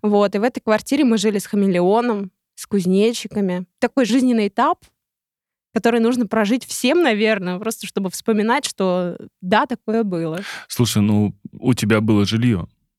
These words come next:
Speaker 1: Да, мне очень повезло.
Speaker 2: Сколько ты платила за жилье?
Speaker 1: Я нисколько не платила, просто оплачивала коммуналку в этой квартире, но прожила я в ней всего месяц. Потом приехал, э, собственно, мой муж, сказал, что мы здесь не останемся.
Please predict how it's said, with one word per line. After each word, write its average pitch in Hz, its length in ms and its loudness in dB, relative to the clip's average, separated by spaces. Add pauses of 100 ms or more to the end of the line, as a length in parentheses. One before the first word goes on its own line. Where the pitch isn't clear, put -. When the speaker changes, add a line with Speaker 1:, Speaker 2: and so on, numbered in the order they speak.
(720)
Speaker 1:
Да, 220 400 2
мне 214 260 0
очень 233 300 0
повезло. 220 640 -2 (140)
Speaker 2:
Сколько - 340 0
ты 123 80 -2
платила 117 380 0
за 95 100 -4
жилье? 95 400 -4 (580)
Speaker 1:
Я 226 200 2
нисколько 233 440 0
не 180 80 -6
платила, 202 320 -2
просто 214 280 -2
оплачивала 208 440 0
коммуналку 202 540 2
в 175 40 -2
этой 170 140 -6
квартире, 277 480 0
но 226 140 2
прожила 185 400 2
я 240 160 0
в 190 40 -6
ней 202 360 2
всего 190 360 0
месяц. 180 380 0
Потом 196 280 0
приехал, 190 680 0
э, 165 400 -2
собственно, 180 320 -2
мой 190 120 2
муж, 214 220 2
сказал, 196 360 0
что 180 340 -2
мы 220 260 4
здесь 180 300 -2
не 185 140 2
останемся. 165 720 -4